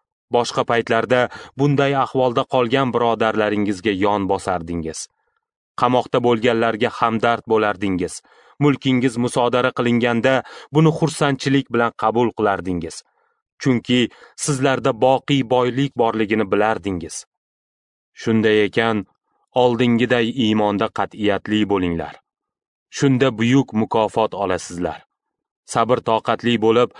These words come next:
Xudoning irodasini bajaringlar. Shunda Xudoning va'dasiga erishasizlar.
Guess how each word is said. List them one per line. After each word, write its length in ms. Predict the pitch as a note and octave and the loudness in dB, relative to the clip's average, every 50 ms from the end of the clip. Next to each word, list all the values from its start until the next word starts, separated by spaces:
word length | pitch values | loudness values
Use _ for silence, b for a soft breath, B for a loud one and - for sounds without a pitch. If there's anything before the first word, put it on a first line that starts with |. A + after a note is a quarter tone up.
| B B B - | B B B -8
Xudoning 540 | - - B2+ C#3 C3+ C3+ B2+ B2+ C3+ C3+ C3+ - | -4 0 2 2 2 2 2 2 2 2 0 0
irodasini 680 | C#3 B2+ A#2+ A#2+ A#2 A2+ A2 A#2 A2 - A2+ G#2+ A2+ | 0 2 2 2 2 2 0 0 -2 0 -2 -2 0
bajaringlar. 720 | G2+ G2 G#2 G#2 G2 A#2 A2 G#2+ G#2+ G2 F2 E2+ D2+ - - _ _ _ _ _ _ _ _ _ _ _ _ - | 0 0 0 0 2 0 2 2 0 0 -2 -4 -6 -10 -14 _ _ _ _ _ _ _ _ _ _ _ _ -10
Shunda 340 | - - C#3 A#2 A2+ A#2+ B2 | -4 0 0 2 2 2 0
Xudoning 560 | - - A#2+ A2 A#2+ A2+ A2 G#2+ A2+ B2 B2 A2 G2+ | 0 0 0 2 2 2 2 2 0 -2 -2 -2 0
va'dasiga 580 | A2 G#2 G2+ G2 G2+ G2 - - G2+ G2 G#2 | 0 0 2 0 0 -2 -2 -4 -2 0 2
erishasizlar. 760 | G#2 G2+ F#2+ F#2 - - G2 F2 - - F2+ E2 D#2 D2 - | 2 2 0 0 -2 -4 -4 -4 -6 -8 -12 -12 -12 -14 -16